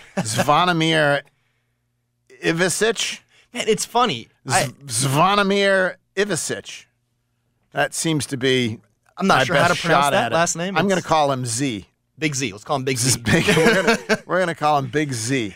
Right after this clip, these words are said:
Speaker 1: No, it's funny though, 'cause I asked Penny yesterday in the, in the presser, like, "Hey, you know, are you, are you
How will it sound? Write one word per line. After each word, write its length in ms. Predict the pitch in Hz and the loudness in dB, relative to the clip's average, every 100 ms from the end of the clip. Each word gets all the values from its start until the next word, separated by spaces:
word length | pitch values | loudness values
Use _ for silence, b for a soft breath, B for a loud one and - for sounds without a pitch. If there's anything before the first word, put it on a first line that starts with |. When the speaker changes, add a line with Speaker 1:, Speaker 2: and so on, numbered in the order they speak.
| - | 0
Speaker 1:
No, 120 | 233 | 2
it's 140 | 196 | 2
funny 260 | - 247 247 | 2 2 4
though, 160 | 147 | 2
'cause 140 | 135 147 | 2 2
I 120 | 165 | 4
asked 200 | 196 - | 2 0
Penny 260 | - 175 202 | -6 -2 0
yesterday 400 | 147 143 147 139 | 0 0 -2 -2
in 100 | 127 | -2
the, 180 | 117 113 | -2 -4
in 80 | 120 | -6
the 80 | 110 | -6
presser, 480 | - 185 - 113 | 0 0 0 -4
like, 180 | 104 101 | -4 -6
"Hey, 180 | - 165 | 0 2
you 200 | 113 107 | 0 -4
know, 360 | 113 98 71 - _ - | -10 -12 -14 -20 _ -20
are 100 | 110 | -18
you, 100 | 98 | -16
are 80 | 107 | -16
you 180 | 95 | -18